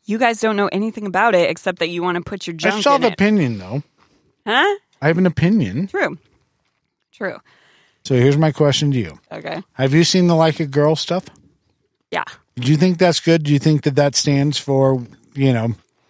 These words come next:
Speaker 2: "Hey, we need to change the perceptions
Speaker 1: I
Speaker 2: of
Speaker 1: don't,
Speaker 2: women.
Speaker 1: I don't
Speaker 2: Let's sell maxi pads to do that"?
Speaker 1: I don't think that you need to think that deeply into it.
Speaker 2: Why?
Speaker 1: I mean, clearly that's what Dove is trying to do, but I don't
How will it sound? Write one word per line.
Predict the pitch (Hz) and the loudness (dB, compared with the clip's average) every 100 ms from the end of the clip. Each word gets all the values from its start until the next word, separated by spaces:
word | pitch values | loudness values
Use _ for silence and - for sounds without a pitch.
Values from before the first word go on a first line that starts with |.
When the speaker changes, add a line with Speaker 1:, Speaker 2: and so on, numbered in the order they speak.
| _ _ _ | _ _ _
Speaker 2:
"Hey, | 160 147 | 0 2
we | 151 | 2
need | 143 123 | 2 -2
to | |
change | - 151 147 139 | -2 0 0 -2
the | 131 | -4
perceptions | 135 - 135 123 135 120 | -4 0 -2 0 -2 -2
Speaker 1:
I | |
Speaker 2:
of | 175 | -2
Speaker 1:
don't, | 240 | 0
Speaker 2:
women. | 127 123 131 | 2 2 2
Speaker 1:
I | |
don't | 220 - | 0 0
Speaker 2:
Let's | - | 2
sell | 147 | 0
maxi | 131 127 127 139 127 | 2 0 -2 -4 0
pads | 139 131 120 - | 0 0 -4 -8
to | |
do | 113 123 | 0 2
that"? | 120 143 - | 2 0 -2
Speaker 1:
I | 180 | -4
don't | 160 | -4
think | - 165 | -8 -10
that | 165 | -8
you | 151 | -6
need | 151 147 | -6 -6
to | - | -12
think | - 95 135 | -12 -12 -10
that | - 135 - - | -8 -8 -10 -18
deeply | 147 143 160 151 151 | -10 -10 -8 -8 -6
into | 147 - 156 | -8 -8 -8
it. | 151 - - - | -10 -14 -20 -4
Speaker 2:
Why? | 208 311 127 101 - | 0 2 2 -2 -4
Speaker 1:
I | 196 | -2
mean, | 196 170 | -2 -2
clearly | - 247 269 247 | 0 2 4 4
that's | 190 180 - | 2 0 -2
what | 160 139 | -4 -4
Dove | 147 127 220 | -4 -4 -4
is | 240 | -8
trying | 240 240 247 | -12 -8 -6
to | 269 | -4
do, | 285 | -2
but | 202 151 | 0 0
I | 160 | -2
don't | 160 | -6